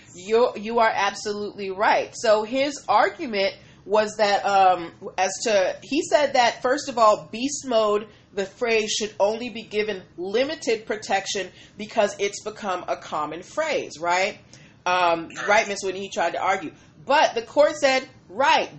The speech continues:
Speaker 1: Beast Mode is a common phrase when it comes to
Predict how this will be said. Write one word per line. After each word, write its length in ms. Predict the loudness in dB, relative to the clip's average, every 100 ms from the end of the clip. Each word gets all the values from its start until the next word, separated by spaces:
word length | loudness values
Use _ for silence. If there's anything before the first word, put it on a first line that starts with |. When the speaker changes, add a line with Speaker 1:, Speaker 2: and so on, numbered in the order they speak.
| -6
Speaker 1:
Beast 340 | -2 -2 -4
Mode 240 | 2 4
is 140 | 4 0
a 80 | -4
common 420 | -6 -6 -4 -6
phrase 440 | -6 -2 -2 -2
when 180 | -6 -6
it 140 | -6
comes 480 | -8 -6 -6 -8 -12 -8
to 300 | -6 -6 -8